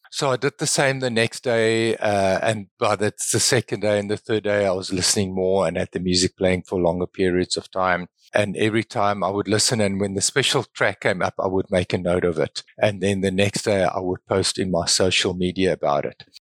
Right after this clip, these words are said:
And then one of the followers created a channel, an, an iTunes channel that listed all these tracks that I was posting on, on social media. And it became quite a, a, a popular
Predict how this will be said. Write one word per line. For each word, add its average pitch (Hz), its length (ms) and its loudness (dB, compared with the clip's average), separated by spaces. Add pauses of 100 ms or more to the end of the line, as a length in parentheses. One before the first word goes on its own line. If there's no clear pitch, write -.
(160)
And 127 160 0
then 123 140 -2
one 135 200 2
of 185 80 2
the 170 100 -2
followers 147 640 0
created 120 640 -2
a 107 100 0
channel, 120 540 0
an, 104 200 -2
an 104 200 0
iTunes 135 680 0
channel 131 600 0
that 123 260 -2
listed 143 460 0
all 135 200 0
these 120 240 0
tracks - 380 0
that 107 140 0
I 101 120 2
was 107 280 -4
posting 113 500 2
on, 95 200 0
on 95 140 -2
social 101 440 0
media. 95 540 2
And 113 120 2
it 113 120 2
became 147 340 0
quite 151 240 -2
a, 131 320 0
a, 101 240 -4
a - 20 -6
popular 117 640 -2